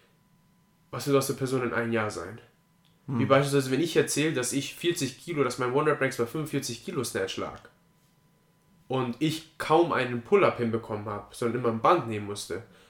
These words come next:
Speaker 1: aber die Personen meinen Aktienwert von heute sehen, wie ich Muscle-Ups am Stück mache, ich bin eher interessiert in den Jungen, der damals anfängt und sich selber sieht, wie er Muscle-Up macht und die Arbeit reinsteckt.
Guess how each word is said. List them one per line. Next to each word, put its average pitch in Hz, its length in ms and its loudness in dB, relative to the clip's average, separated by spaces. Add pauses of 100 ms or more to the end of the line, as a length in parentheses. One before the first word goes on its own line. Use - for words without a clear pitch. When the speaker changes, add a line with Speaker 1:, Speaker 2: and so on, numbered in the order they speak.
Speaker 1:
aber 120 160 -2
die 113 80 -2
Personen 170 720 0 (140)
meinen 123 240 -2
Aktienwert 123 560 0
von 120 160 -4
heute 175 240 2
sehen, 117 260 0
wie 113 60 -2
ich 113 140 -8
Muscle-Ups 143 480 0
am 110 100 -10
Stück - 240 -8
mache, 110 340 -4 (1600)
ich 135 160 -4
bin 139 140 2
eher 151 140 2
interessiert 160 460 -2
in 127 100 -2
den 123 140 -2
Jungen, 160 380 -4 (280)
der 127 100 0
damals 123 360 2
anfängt 180 600 -4
und 139 140 -2
sich 131 180 -4
selber 139 260 2
sieht, 123 240 -4
wie 127 60 2
er 117 60 4
Muscle-Up 117 420 -2
macht 117 220 -4
und 113 60 -8
die 110 100 -6
Arbeit 110 320 0
reinsteckt. - 440 -10